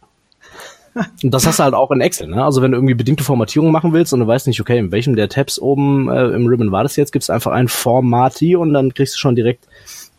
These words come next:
äh, mit Autocomplete eine reduzierte Liste an den, äh, möglichen Funktionen angezeigt. Das ist ganz spannend, ne? Also das ist halt so, ähm, äh,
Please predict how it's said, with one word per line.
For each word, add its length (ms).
äh, 160
mit 120
Autocomplete 680
eine 360
reduzierte 420
Liste 440
an 400
den, 640
äh, 360
möglichen 580
Funktionen 420
angezeigt. 540
Das 100
ist 40
ganz 140
spannend, 280
ne? 60
Also 140
das 160
ist 80
halt 200
so, 360
ähm, 600
äh, 340